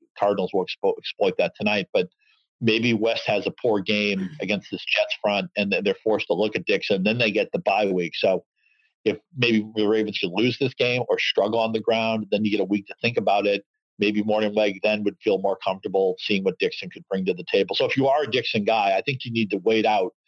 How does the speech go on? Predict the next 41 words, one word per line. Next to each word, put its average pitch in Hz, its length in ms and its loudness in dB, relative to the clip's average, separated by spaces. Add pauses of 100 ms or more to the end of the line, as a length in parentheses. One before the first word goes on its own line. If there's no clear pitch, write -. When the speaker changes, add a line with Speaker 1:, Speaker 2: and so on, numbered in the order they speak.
(400)
Speaker 1:
week 117 200 2
seven 110 320 0
against 104 260 -2
the 98 80 -4
Jets, 95 400 0
bad 92 240 0
matchup, 90 460 0
and 101 80 2
then 95 180 -2
week 95 280 -2
eight 104 200 0
with 95 140 0
a 87 60 -4
bye. 92 500 0
Maybe 95 240 -2
that 90 160 0
could 87 120 -8
be 90 120 -2
the 87 180 0
impetus 90 300 -4
for - 100 -16
some - 220 -10
change. - 360 -4 (380)
Speaker 2:
This 147 240 0
weekend, 117 500 0
I 117 120 -2
was 110 320 -2
so 117 200 -2
excited 113 320 -4
about 101 180 -2
the 98 60 -14
Packers-Cowboys 101 800 -4
game, 98 180 0
maybe 175 220 0
more 220 240 0
than 185 100 0
any 143 240 0
other 131 120 -2
game 113 220 0
this 113 200 0
year, 107 300 -2